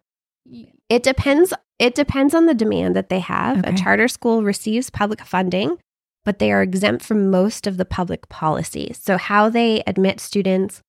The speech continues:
Speaker 2: and what services they provide are really up to the charter, literally the document, the charter
Speaker 3: Okay.
Speaker 2: of the school. A lot of them here have become incredibly popular. Post twenty eleven, when they lifted that ban, charter schools just boomed everywhere. And parents were like, "Let's start a charter."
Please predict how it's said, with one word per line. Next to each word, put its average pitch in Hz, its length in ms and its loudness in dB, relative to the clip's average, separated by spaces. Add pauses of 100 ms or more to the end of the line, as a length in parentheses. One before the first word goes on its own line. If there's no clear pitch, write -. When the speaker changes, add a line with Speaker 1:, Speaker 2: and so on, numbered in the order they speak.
(300)
Speaker 2:
and 180 100 -2
what - 160 -2
services 202 560 0
they 190 160 -2
provide 175 480 -2
are 170 140 0
really 254 360 0
up - 180 0 (120)
to 170 440 -2
the 170 160 -2
charter, 196 540 -4
literally 202 360 4
the 175 160 2
document, - 640 -4
the 185 100 -8
charter 190 340 0
Speaker 3:
Okay. 180 80 -2
Speaker 2:
of 165 80 -6
the 165 140 -6
school. 220 560 -6 (320)
A 190 80 2
lot 185 240 6
of 202 100 0
them 220 200 0
here 196 320 0
have 185 180 -4
become 175 360 -4
incredibly 170 460 -6
popular. 247 640 0 (320)
Post 226 340 0
twenty 190 280 0
eleven, 180 420 4
when 170 100 2
they 160 120 0
lifted 185 380 -2
that - 180 -10
ban, 165 340 0
charter 175 260 -4
schools 175 300 0
just 170 240 -4
boomed 170 300 4
everywhere. 165 520 -2
And 175 120 -4
parents 170 300 -4
were 165 60 -4
like, 160 180 -2
"Let's 233 180 2
start 202 180 -2
a 196 60 2
charter." 185 400 -2